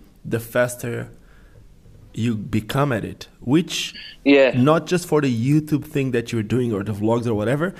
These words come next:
Speaker 1: but it, you're gonna end up taking advantage out of that, even for works, jobs, whatever that, that you'll find in the future, 'cause y-,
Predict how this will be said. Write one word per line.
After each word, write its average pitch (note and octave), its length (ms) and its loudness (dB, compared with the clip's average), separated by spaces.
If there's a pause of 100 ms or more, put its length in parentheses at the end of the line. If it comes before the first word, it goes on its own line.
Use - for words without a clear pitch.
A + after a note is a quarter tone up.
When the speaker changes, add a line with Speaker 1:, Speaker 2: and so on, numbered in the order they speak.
(300)
Speaker 1:
but C3 120 2
it, - 200 -2
you're C3+ 160 0
gonna E3 200 2
end D#3 180 0
up D3+ 140 -4
taking D3+ 280 -2
advantage B2+ 460 -4
out B2+ 140 -2
of A#2 120 -4
that, B2 320 -4
even G3+ 180 -2
for A#2 220 -4 (440)
works, - 760 -2
jobs, D3 380 0
whatever B2+ 260 0
that, A#2 460 -6
that A#2+ 140 -2 (520)
you'll A#2 120 -2
find B2+ 440 -4
in A2+ 80 -4
the A2+ 60 -2
future, C#3 440 -4
'cause A#2 300 -6 (800)
y-, - 100 -8